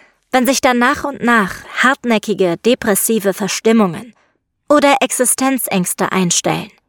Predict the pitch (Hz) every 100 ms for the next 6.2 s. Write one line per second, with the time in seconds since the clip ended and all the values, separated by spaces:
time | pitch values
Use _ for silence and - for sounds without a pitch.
0 | _ _ _ _ _ _ 311 302 - 277
1 | 269 226 233 220 - 247 254 240 233 -
2 | 294 - 226 208 202 - 190 - 233 226
3 | - - - - _ 277 277 - - 240
4 | 240 - 196 190 240 220 - - - -
5 | _ _ 269 247 - 202 185 196 233 214
6 | -